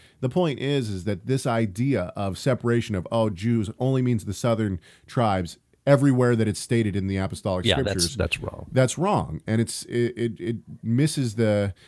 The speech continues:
Speaker 1: the overarching point of what a lot of the scripture says.
Speaker 2: Well, and, you know, the, it can be pressed in the other direction, just like they'll say,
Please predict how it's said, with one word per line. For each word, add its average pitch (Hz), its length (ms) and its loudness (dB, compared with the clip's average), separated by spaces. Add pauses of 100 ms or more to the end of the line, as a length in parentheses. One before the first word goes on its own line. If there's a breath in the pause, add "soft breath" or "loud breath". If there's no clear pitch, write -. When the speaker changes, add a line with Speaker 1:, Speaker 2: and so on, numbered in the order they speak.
(140 soft breath)
Speaker 1:
the 113 120 0
overarching 123 880 2
point 135 360 0
of 95 160 -6
what 107 200 -2
a - 60 -6
lot 107 220 -2
of 87 100 -8
the 90 60 -10
scripture 92 320 -6
says. 90 480 -4 (300 soft breath)
Speaker 2:
Well, 196 160 2
and, 185 160 2
you 185 80 2
know, 165 180 2
the, 147 160 -2
it 147 80 -4
can 165 120 -2
be 143 120 -2
pressed - 540 2
in 117 160 0
the 107 120 0
other 135 220 2
direction, 101 400 -4
just 147 300 2
like 120 240 -2
they'll 107 240 -2
say, 101 480 2